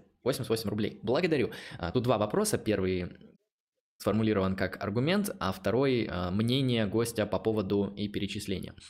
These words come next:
А, первая часть. Как гостю мой аргумент в пользу того, что права человека — это права, которые государство позволило людям иметь.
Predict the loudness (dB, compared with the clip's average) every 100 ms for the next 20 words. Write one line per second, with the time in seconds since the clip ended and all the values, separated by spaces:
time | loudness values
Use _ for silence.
0 | -16 -16 -2 0 2 4 4 2 2 -2
1 | -2 -2 0 2 4 2 2 2 2 2
2 | 2 0 2 2 2 2 2 2 0 2
3 | 4 2 2 2 2 4 2 2 0 -2
4 | -12 _ _ 0 0 0 -4 -8 -20 -18
5 | -18 -2 2 4 4 2 0 -2 0 2
6 | 2 2 2 2 2 2 2 0 0 2
7 | 0 2 2 4 2 2 2 2 2 2
8 | 2 2 2 -2